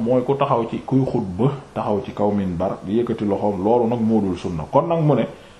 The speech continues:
lii leer na que ni looloo taxoon muy wax. Kon nag, falaa maanaa, amul maanaa. Mooy amul sens, li tamassuki ñuy ngoy bihi ci xadiis bi, fii ba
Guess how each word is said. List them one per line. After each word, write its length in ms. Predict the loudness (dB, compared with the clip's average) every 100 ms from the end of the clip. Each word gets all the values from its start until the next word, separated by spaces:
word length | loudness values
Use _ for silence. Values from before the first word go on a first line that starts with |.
| -20 -20 0
lii 180 | 4 6
leer 220 | 6 6
na 120 | 4 2
que 120 | 4
ni 140 | 4
looloo 340 | 6 6 6 4
taxoon 240 | 2 2 2
muy 120 | 0
wax. 160 | -2 -4 0
Kon 80 | 2
nag, 120 | 2
falaa 340 | 2 2 4 4
maanaa, 440 | 2 2 2 2
amul 220 | 4 4 4
maanaa. 460 | 4 4 2 -2 -6 -16 -20 -20 -20 -20 -8
Mooy 180 | 2 2 4
amul 300 | 4 4 4
sens, 520 | 4 2 2 -6 -16 -20 -20 -20 -2
li 160 | 4 6 6
tamassuki 520 | 4 4 4 2 4
ñuy 320 | 6 6 6
ngoy 220 | 6 6 2 -2 -10 -16 -2
bihi 540 | 6 6 6 4 2 4
ci 140 | 6 6
xadiis 380 | 6 2 0 2
bi, 320 | 4 4 0 -8 2
fii 520 | 8 8 6 -2 -2
ba 180 | 8